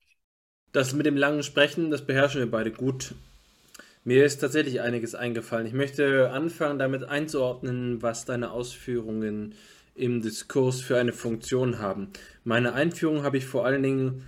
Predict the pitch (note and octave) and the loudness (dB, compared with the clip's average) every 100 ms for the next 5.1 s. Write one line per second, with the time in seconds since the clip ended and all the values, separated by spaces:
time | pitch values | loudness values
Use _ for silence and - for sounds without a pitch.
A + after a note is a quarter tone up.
0 | - _ - D3+ D3 C3+ - C3 C3 C3 | -20 _ 0 0 2 -2 0 -2 2 2
1 | C3 C3+ C#3 C3 B2 C3 B2+ A#2+ A2 A#2 | 2 0 2 0 2 2 0 -2 0 2
2 | A2+ - A2 G#2 - - - _ _ - | 2 0 -4 -4 -10 -16 -20 _ _ -20
3 | - _ _ _ _ _ _ _ B2 A#2+ | -20 _ _ _ _ _ _ _ 4 4
4 | A#2 A2 - G#2 F#2+ G#2 G#2+ G#2+ F#2+ F2 | 4 -2 -2 -2 0 -2 -4 -2 -4 -4
5 | - | -12